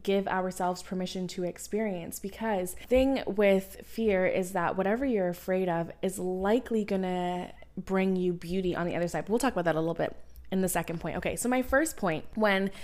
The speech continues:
grappling with fear is I have a plan. That is, like, the main thing I have changed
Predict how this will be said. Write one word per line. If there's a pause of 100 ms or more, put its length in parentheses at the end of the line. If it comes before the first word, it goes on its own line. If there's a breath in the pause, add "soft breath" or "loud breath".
(340 loud breath)
grappling
with
fear
is (380 loud breath)
I
have
a
plan. (260 loud breath)
That
is,
like,
the
main (180)
thing
I
have
changed